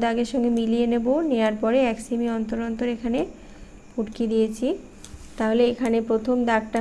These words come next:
হচ্ছে মাইনাস ওয়ান, তারপর একটা মাইনাস টু, তারপর একটা মাইনাস থ্রি, মাইনাস ফোর, মাইনাস ফাইভ। দেখা যাক কি হয়। প্লাস এইট আর মাইনাস এইট যোগ করে,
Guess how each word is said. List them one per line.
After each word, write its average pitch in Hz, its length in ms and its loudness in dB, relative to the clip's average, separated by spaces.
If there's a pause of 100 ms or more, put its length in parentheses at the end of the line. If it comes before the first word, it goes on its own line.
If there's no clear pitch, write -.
হচ্ছে 226 200 -4 (120)
মাইনাস 220 400 0 (100)
ওয়ান, 262 180 4 (320)
তারপর 214 340 2
একটা 220 180 -2 (120)
মাইনাস 226 360 2 (140)
টু, 269 100 0 (680)
তারপর 214 260 0
একটা 226 140 0 (120)
মাইনাস 226 340 2 (120)
থ্রি, 254 180 0 (640)
মাইনাস 220 360 2 (120)
ফোর, 240 260 2 (640)
মাইনাস 202 340 0 (120)
ফাইভ। 220 240 2 (500)
দেখা 226 280 4
যাক 254 220 4
কি 262 180 2
হয়। 285 180 4 (400)
প্লাস 226 280 6 (140)
এইট 247 220 0
আর 247 60 4 (100)
মাইনাস 226 320 4 (100)
এইট 247 100 0 (120)
যোগ 226 120 2 (140)
করে, 240 180 4